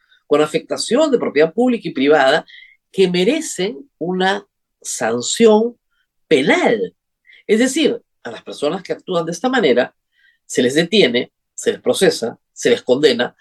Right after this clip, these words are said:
como sucedió eficientemente en ICA, donde no hubieron fallecidos, pero sí condenas. Así se manejan en la democracia, ¿no es cierto?, la defensa de la propiedad privada y pública y de la vida y de la salud,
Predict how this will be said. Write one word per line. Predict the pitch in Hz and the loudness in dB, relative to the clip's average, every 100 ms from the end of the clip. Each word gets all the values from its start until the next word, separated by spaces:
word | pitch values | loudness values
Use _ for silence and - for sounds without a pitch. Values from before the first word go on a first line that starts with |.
| _ - | _ -8
como | 190 185 | -6 -4
sucedió | 175 - 185 254 302 | -6 0 2 4 2
eficientemente | 180 131 - 170 165 143 - 147 151 - | 0 -4 -4 -4 0 0 0 0 -2 0
en | 127 | -2
ICA, | 151 156 - - - _ _ _ _ _ _ - | -2 -4 -6 -8 -14 _ _ _ _ _ _ -8
donde | 170 220 | -2 -2
no | 277 | -2
hubieron | 320 311 | -4 -2
fallecidos, | 254 196 196 302 220 240 | 2 2 0 0 0 2
pero | - - | -2 -2
sí | 240 | -2
condenas. | 214 233 277 - - - _ _ _ _ _ _ _ _ _ _ _ _ _ - | -4 -4 -6 -8 -12 -20 _ _ _ _ _ _ _ _ _ _ _ _ _ -8
Así | 127 - | -8 -8
se | 208 185 | -4 -4
manejan | 123 196 - - 90 _ - - - - | -2 -4 -4 -16 -20 _ -20 -20 -16 0
en | 147 | 2
la | 135 | 6
democracia, | 190 208 - 135 - 110 107 _ _ _ _ - | 4 4 2 -2 0 -4 -4 _ _ _ _ -8
¿no | 117 | -4
es | |
cierto?, | 165 151 - 147 _ _ | 2 2 4 0 _ _
la | 165 220 | 2 6
defensa | 240 - 151 135 - 190 | 6 4 -2 -2 -8 -8
de | 220 | -8
la | 240 | -8
propiedad | 202 190 151 | -6 2 2
privada | 170 143 156 | 2 0 2
y | 190 | 0
pública | - 131 117 113 147 156 - | -2 -4 -4 -4 -2 -2 -2
y | 147 | 0
de | 117 | 2
la | 113 | 2
vida | 160 147 131 - | 2 2 0 -2
y | 123 | -4
de | |
la | 107 | -4
salud, | - 226 349 | -2 -4 -4